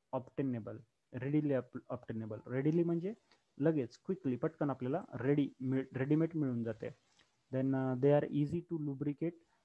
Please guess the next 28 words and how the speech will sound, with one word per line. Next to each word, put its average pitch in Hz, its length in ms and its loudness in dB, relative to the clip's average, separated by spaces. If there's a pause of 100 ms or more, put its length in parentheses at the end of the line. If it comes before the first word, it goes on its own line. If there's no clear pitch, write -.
(240)
and, 127 160 0
अ, 131 280 2 (600)
consume 156 380 0
less 127 240 2 (100)
lubricant. 113 500 -6 (440)
हे 139 240 0
एकदम 147 340 2
इझी 165 480 2
लुब्रिकेशन 131 800 0 (140)
याचं 123 180 -4
होतं. 117 300 -6 (460)
Easy 143 220 6
to 160 160 6
lubricate 120 500 2
म्हणजे 131 180 4
याच्यावरती 135 500 4 (340)
लगेच 131 360 4
तुम्ही 135 380 2
ऑइलिंग 131 400 4
वगैरे 123 260 2
करू 127 200 0
शकता 151 420 -6 (220)
आणि 127 180 0 (140)
कमीत 175 360 6
कमी 196 300 2 (220)
ऑइल 123 280 0
हे 131 180 0
खातं. - 260 -8